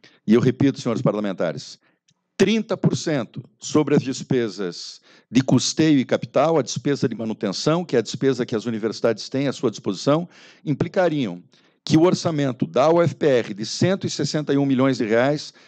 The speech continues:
ficasse em cerca de cento e doze milhões de reais em dois mil e dezenove. Eu repito, um orçamento que diminui na medida em que a universidade cresce. Essas despesas de manutenção e de custeio, para todos nós,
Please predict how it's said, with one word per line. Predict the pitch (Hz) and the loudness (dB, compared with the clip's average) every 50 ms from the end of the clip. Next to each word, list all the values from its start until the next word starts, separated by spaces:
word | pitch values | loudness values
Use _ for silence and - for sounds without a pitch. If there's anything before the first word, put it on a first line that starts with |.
| _ _ _ _ _ _ | _ _ _ _ _ _
ficasse | - - 123 - 139 139 139 139 - - - - 143 - _ _ _ - | -2 -2 0 2 2 2 2 0 -2 -2 -4 -4 -6 -6 _ _ _ -4
em | 127 127 135 131 135 - _ _ _ | -2 0 2 2 0 -2 _ _ _
cerca | - - - 143 131 127 - - 139 | -10 -2 2 2 2 2 2 0 -2
de | 117 117 | -2 -2
cento | - - - 131 127 120 - | -6 -2 -2 -2 0 0 -2
e | 135 | -2
doze | 107 92 123 131 143 147 147 135 107 95 87 82 71 - _ _ _ _ _ _ | 0 2 2 4 6 4 4 2 0 -4 -10 -14 -14 -16 _ _ _ _ _ _
milhões | 131 120 113 104 107 113 120 120 107 95 | 0 0 4 4 4 4 4 2 -2 -2
de | 110 113 | -4 -4
reais | 92 101 95 92 101 113 113 110 - - - - - _ _ _ _ _ | -2 0 0 2 0 0 0 -2 -6 -10 -14 -16 -20 _ _ _ _ _
em | - 123 117 120 117 | 2 2 4 4 4
dois | 107 110 120 113 92 101 | 4 2 2 2 2 0
mil | 104 107 107 110 | 0 2 2 0
e | |
dezenove. | 98 92 117 104 92 85 80 76 104 | 0 0 -2 0 0 0 0 2 2
Eu | 143 | 2
repito, | 143 165 160 - - 127 110 - - - - _ _ _ _ _ _ _ _ _ - | 2 2 0 0 -2 -2 -2 -4 -8 -12 -12 _ _ _ _ _ _ _ _ _ 2
um | 143 147 | 4 4
orçamento | 160 160 160 - 165 147 135 135 135 127 - - 120 | 4 4 2 0 0 -2 -2 -2 -2 -2 -2 -2 -4
que | - 135 120 | -4 -10 -14
diminui | 110 - 143 131 135 131 131 131 147 165 185 208 220 226 226 220 269 - _ _ _ _ _ _ _ _ _ _ _ _ - _ _ _ _ | -8 -6 -4 -2 -2 -2 -2 0 0 2 4 4 4 4 4 0 -2 -6 _ _ _ _ _ _ _ _ _ _ _ _ -20 _ _ _ _
na | 139 151 165 | 2 2 2
medida | 165 139 - 180 160 | 2 0 0 -2 -2
em | 170 | -2
que | 156 160 | 0 0
a | 160 | 0
universidade | 160 151 135 143 135 - - 147 139 | 0 0 -2 -2 -2 0 0 0 0
cresce. | 127 - 127 107 95 87 - - - - - - _ _ _ _ _ _ - - - - - | 0 0 0 0 0 0 -4 -6 -8 -12 -14 -16 _ _ _ _ _ _ -20 -18 -10 0 2
Essas | 170 202 214 - 196 175 131 | 2 2 2 0 -2 -4 -4
despesas | 120 127 117 - - 123 160 175 190 190 156 117 107 98 87 90 | -4 -10 -10 -10 -2 2 4 4 4 4 2 -2 -4 -6 -4 -4
de | - 123 | -4 -2
manutenção | 127 131 123 113 131 117 104 - 131 123 | -2 -2 -2 -2 -4 -4 -2 0 0 0
e | |
de | 113 107 | 0 0
custeio, | - - 151 - - 147 151 160 151 131 | -2 -4 -4 0 0 0 2 2 2 2
para | - 117 110 | 0 -2 -2
todos | 110 - 147 160 170 139 110 101 | -2 0 0 0 0 0 -2 -2
nós, | 123 139 151 156 143 113 - - - | -2 0 2 2 0 -2 -4 -8 -14